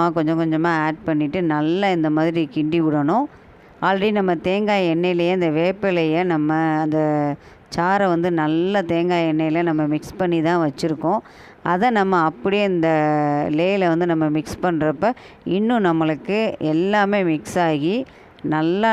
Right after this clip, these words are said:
நம்மளுக்கு டைம் ஆக ஆக சோப்பு வந்து ரெடி ஆயிரும். இப்போ வந்து பார்த்திங்கன்னா, நம்ம இந்த மாதிரி அழகா வந்துட்டு ஒரு பிளாஸ்டிக் ஒரு கு-, குச்சியோ அல்லது நான் வந்து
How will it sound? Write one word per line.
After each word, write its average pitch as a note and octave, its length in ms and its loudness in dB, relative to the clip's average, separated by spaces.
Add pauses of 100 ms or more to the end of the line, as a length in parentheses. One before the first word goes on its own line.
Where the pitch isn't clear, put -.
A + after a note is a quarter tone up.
(120)
நம்மளுக்கு D3+ 360 0 (140)
டைம் F3+ 260 0 (140)
ஆக D#3 120 0 (140)
ஆக E3+ 220 0 (180)
சோப்பு F3 340 -2
வந்து D#3 240 0
ரெடி C#3+ 180 -2 (140)
ஆயிரும். D3+ 380 -2 (1900)
இப்போ E3 180 -2
வந்து G3 220 -2
பார்த்திங்கன்னா, E3+ 460 0 (840)
நம்ம E3+ 220 0
இந்த F#3 220 0
மாதிரி F#3+ 280 0 (1700)
அழகா F3+ 340 0 (140)
வந்துட்டு D#3+ 320 -2 (100)
ஒரு D#3+ 140 -2 (100)
பிளாஸ்டிக் E3+ 580 -4 (720)
ஒரு D#3+ 100 0 (100)
கு-, E3 240 -4 (120)
குச்சியோ F3+ 520 0 (160)
அல்லது D#3 340 -2 (760)
நான் F3+ 220 2
வந்து F#3+ 160 -2